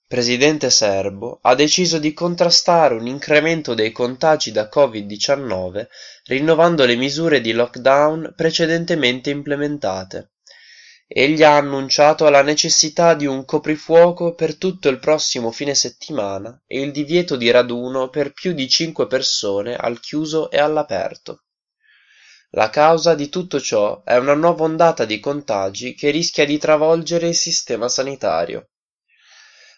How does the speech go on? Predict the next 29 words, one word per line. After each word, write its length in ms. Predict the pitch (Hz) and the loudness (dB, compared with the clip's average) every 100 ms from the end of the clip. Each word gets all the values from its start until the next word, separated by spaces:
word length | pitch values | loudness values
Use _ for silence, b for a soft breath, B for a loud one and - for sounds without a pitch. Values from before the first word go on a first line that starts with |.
| b | b
La 120 | 104 | -2
protesta, 800 | 104 117 127 143 156 - 165 170 _ | 0 0 4 4 2 0 -4 -6 _
che 120 | - | 2
ha 80 | 131 | 4
avuto 320 | 127 139 143 | 4 0 -2
luogo 340 | 139 147 156 131 | 2 4 4 4
davanti 380 | 113 127 135 117 | 4 4 2 -2
al 120 | 107 | -2
Parlamento, 840 | 123 131 139 101 98 98 117 123 | -2 0 0 -2 -8 -10 -10 -8
è 60 | - | -4
iniziata 580 | 139 156 - - 170 175 | -4 -4 -2 2 2 2
in 120 | 160 | -4
modo 260 | 160 160 160 | -2 0 0
pacifico. 800 | 156 - 104 95 - - 95 - _ _ _ | -2 -4 -8 -8 -12 -14 -14 -14 _ _ _
I 160 | 117 117 | -6 -4
dimostranti 880 | 123 139 - 151 160 170 156 170 - | -2 -2 -2 2 2 2 -4 -8 0
erano 360 | 151 156 165 | 2 4 2
più 160 | 165 175 | -2 -2
di 140 | 160 | -4
mille 640 | 160 135 95 95 95 95 _ b b - | -6 -6 -6 -8 -10 -12 _ b b -6
e 60 | |
un 120 | 117 123 | -6 -2
cordone 500 | 143 143 156 170 139 | -2 2 2 2 0
di 100 | 117 | -2
polizia 760 | 123 117 117 - 156 165 160 | -2 -2 0 0 2 2 2
ha 120 | 147 | 0
tentato 520 | 151 170 160 151 151 151 | 0 -2 0 0 0 -2
di 100 | 151 | -4
contenerli. 880 | 156 156 160 139 98 95 95 95 | -4 -2 -2 -2 -4 -6 -8 -14